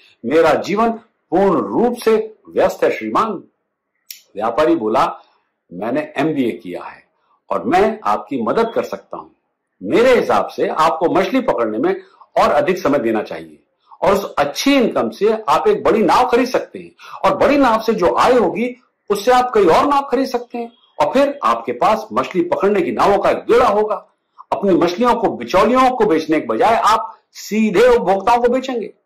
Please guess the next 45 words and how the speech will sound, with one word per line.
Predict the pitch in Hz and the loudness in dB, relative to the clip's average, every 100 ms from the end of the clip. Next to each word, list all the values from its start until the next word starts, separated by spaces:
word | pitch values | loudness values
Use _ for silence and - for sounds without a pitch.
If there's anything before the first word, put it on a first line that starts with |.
| _ _ _ _ | _ _ _ _
और | 185 | 2
अंत | 208 277 269 | 4 4 2
में | 226 - - - | 2 0 -2 -2
आप | 202 | 0
अपनी | 208 226 226 | 0 0 2
factory | 233 240 254 | 2 0 -2
खोल | 269 240 | 2 2
सकते | 240 - - | 2 -4 -10
हैं। | - - _ _ _ | -20 -20 _ _ _
आप | 170 175 | -2 0
production, | 190 214 226 226 180 | 0 0 0 0 0
processing | 127 - 202 202 233 226 143 - - | 0 0 0 0 0 0 -2 -4 -4
और | 156 156 | -4 -2
distribution | 170 226 233 226 240 | -4 -4 -2 0 0
को | 214 | 0
अपने | - 190 | 0 0
control | 170 - - 214 277 | 0 -2 0 2 2
में | 269 | 2
कर | 254 | 2
सकते | 240 190 - | 0 -2 -6
हैं। | 117 - _ _ _ _ _ _ _ _ | -14 -16 _ _ _ _ _ _ _ _
मेरी | - 220 269 | -2 2 4
राय | 254 | 2
मानिए | 247 202 165 233 | 2 2 2 0
तो | 233 | 0
आप | 208 214 | 0 0
इस | 226 | -2
छोटे | - 180 - 226 | -4 -4 -2 -2
से | 214 | -2
गांव | 160 139 143 | -2 0 0
को | 117 | -2
छोड़कर | 117 - 175 170 143 - - _ _ - | -6 -2 -2 0 -2 -4 -12 _ _ -14
शहर | - 151 185 | -10 -8 -6
की | - | -2
ओर | 175 | -2
पलायन | - 123 113 | 0 -2 -2
करें, | 110 95 85 - _ _ | -6 -10 -16 -20 _ _
जहां | 127 180 190 | -4 0 2
आप | 160 190 202 - - | 2 2 -2 -12 -12
विस्तार | 110 - 160 196 | -10 -4 0 0
से | 202 | 2
अपनी | 180 180 175 | 0 2 2
इंडस्ट्री | 135 160 - | 4 2 0
चला | 185 175 190 | 0 2 2
सकेंगे।" | 175 - 95 - | 0 -4 -10 -14